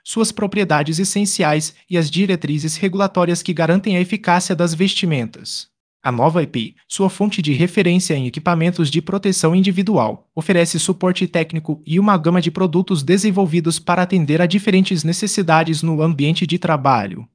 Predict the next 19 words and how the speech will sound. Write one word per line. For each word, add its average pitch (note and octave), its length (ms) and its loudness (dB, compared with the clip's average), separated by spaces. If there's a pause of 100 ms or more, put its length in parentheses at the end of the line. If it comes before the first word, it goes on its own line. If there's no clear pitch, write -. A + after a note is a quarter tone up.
(260)
Prepare-se E3 540 -2
para F3+ 220 0
entender F#3+ 400 0
como G3+ 180 -2
a G3+ 40 2
inovação G3 460 0
se F#3+ 140 -2
integra F3+ 400 0
à E3+ 60 0
segurança F3+ 680 0
e G3 80 -4
como A3+ 240 0
fazer F#3 320 0
a F#3+ 40 2
escolha C#3+ 360 -2
certa E3+ 380 -2
para D#3 160 -2
sua G3+ 260 -2
equipe. D3 540 -6